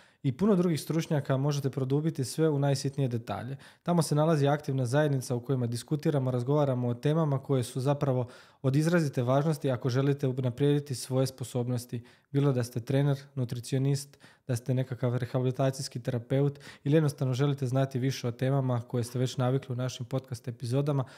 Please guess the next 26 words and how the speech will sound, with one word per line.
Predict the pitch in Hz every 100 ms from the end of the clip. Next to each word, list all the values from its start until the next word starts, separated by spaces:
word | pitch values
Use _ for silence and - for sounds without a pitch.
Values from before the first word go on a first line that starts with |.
| - -
onda | 131 120
svakako | 156 147 - 139
odite | 139 120 127
na | 123
našu | 131 127 127
stranicu | - 127 139 147 - 135 113 -
w | 131 127
w | 120
w | 127 151 123 -
human | 135 135 127
lab | 123 131 123 - _ _ _
hub | - 139 123
točka | 131 123 - 120 -
com | 143 139 - - _
i | 120
provjerite | 131 123 120 127
sve, | 113 - 131 123 110 -
uh, | 127 117 120 117 -
kako | - 135 139
se | -
pridružiti | - 123 123 131 127
našoj | 120 120 - 117 - -
aktivnoj | 123 - 120 120
zajednici. | 117 90 123 - - _ - - - - - - _ _ _ _ _ _ _ _ _ _
Možda | 143 170 214
imamo, | 220 185 143 131 139